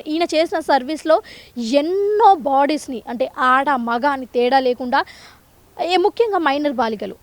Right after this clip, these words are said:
And ఈ ఆడ మగ అని ఎందుకు అంటున్నాను అంటే ఈ ఆడపిల్లల మీద జరిగే అఘాయిత్యాల మీద కావచ్చు, అరాచకాల మీద కావచ్చు, ఏంటి అని ప్రశ్నించిన ప్రతి మగవాడిని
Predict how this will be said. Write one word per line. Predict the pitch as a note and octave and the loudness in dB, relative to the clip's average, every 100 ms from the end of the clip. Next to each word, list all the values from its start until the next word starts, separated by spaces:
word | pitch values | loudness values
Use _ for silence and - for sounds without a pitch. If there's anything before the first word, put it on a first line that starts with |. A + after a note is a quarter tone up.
| C#4+ | 0
And | F4+ | 2
ఈ | D#4+ D#4+ | 2 4
ఆడ | C#4 E4 | 4 4
మగ | G4 E4 C4+ | 2 -2 -2
అని | C4 A#3+ | -2 -2
ఎందుకు | A3+ A#3+ | -4 -4
అంటున్నాను | B3+ A#3 A#3 G#3 | -4 -6 -6 -6
అంటే | G#3 G3+ F4+ - - | -4 -2 -2 -6 4
ఈ | F4+ A4+ | 8 8
ఆడపిల్లల | B3+ D4+ A4 G4+ G4 F4+ D4+ C4+ - - | 8 4 4 2 2 2 0 -2 -14 -8
మీద | C#4+ D4 | -2 0
జరిగే | C#4 C4+ C4+ | 0 0 0
అఘాయిత్యాల | B3+ B3 D4 C#4+ C#4 B3+ B3 - B3+ | -2 0 -2 -2 -2 0 -4 -6 -6
మీద | B3 | -4
కావచ్చు, | A#3+ A#3 A3 - | -4 -4 -6 -4
అరాచకాల | A#3+ A3+ C4+ C#4 B3+ | -2 -2 -4 -4 -4
మీద | A#3+ A#3+ | -4 -6
కావచ్చు, | A#3 A3+ G#3+ G#3+ C4+ - - - | -6 -6 -8 -8 -8 -8 -12 2
ఏంటి | C#4+ F4 G#4 G4+ F#4+ | 4 4 2 2 2
అని | D4 D#4 | 2 0
ప్రశ్నించిన | D4+ C#4+ D#4+ D#4 C#4 | -2 -2 -4 -6 -4
ప్రతి | A#3 C#4+ E4+ | 0 0 0
మగవాడిని | D4+ B3 B3+ C#4 C4 | -4 -2 0 0 0